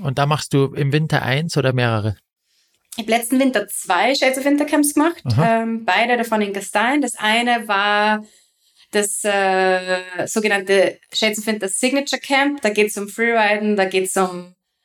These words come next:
Speaker 2: Lines suchen, da geht's um für viele Frauen, für viele Teilnehmerinnen das erste Mal irgendwo runterzuspringen und dann
Speaker 1: Mhm.
Speaker 2: baust du halt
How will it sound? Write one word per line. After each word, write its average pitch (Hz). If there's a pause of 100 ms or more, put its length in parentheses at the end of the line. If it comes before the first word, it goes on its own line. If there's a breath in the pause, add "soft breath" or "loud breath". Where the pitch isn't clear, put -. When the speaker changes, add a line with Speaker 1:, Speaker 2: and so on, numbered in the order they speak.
(220)
Speaker 2:
Lines 202
suchen, 220
da 196
geht's 196
um 190
für 208
viele 226
Frauen, 190
für 208
viele 214
Teilnehmerinnen 185
das -
erste 190
Mal 185
irgendwo 208
runterzuspringen 220
und 185
dann 180
Speaker 1:
Mhm. 110
Speaker 2:
baust -
du 202
halt 185